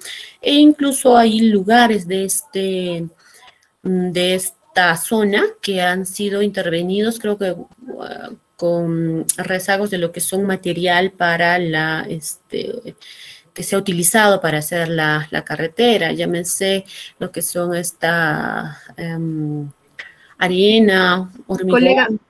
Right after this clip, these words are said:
Speaker 2: Mardeli, eh,
Speaker 1: Sí.
Speaker 2: estamos ya con el tiempo, por favor, eh,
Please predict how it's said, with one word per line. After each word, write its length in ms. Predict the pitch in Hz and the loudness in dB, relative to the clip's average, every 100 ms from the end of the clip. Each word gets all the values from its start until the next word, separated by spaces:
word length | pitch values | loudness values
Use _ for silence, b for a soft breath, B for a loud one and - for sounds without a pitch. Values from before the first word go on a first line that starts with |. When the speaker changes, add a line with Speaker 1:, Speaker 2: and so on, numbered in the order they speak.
| _ - | _ 0
Speaker 2:
Mardeli, 640 | 247 220 240 233 240 214 - | 0 2 2 0 -2 -6 -6
eh, 260 | 208 202 202 | -2 0 0
Speaker 1:
Sí. 80 | 240 | -4
Speaker 2:
estamos 380 | - 269 254 247 | -4 -2 -2 -2
ya 180 | 220 214 | -4 -4
con 140 | 196 | -2
el 160 | 180 180 | -2 -2
tiempo, 380 | 196 190 202 - | -4 -4 -6 -8
por 160 | 196 | -8
favor, 520 | 208 196 208 214 214 - | -4 0 0 0 -2 -4
eh, 340 | 185 175 185 | -4 -2 -4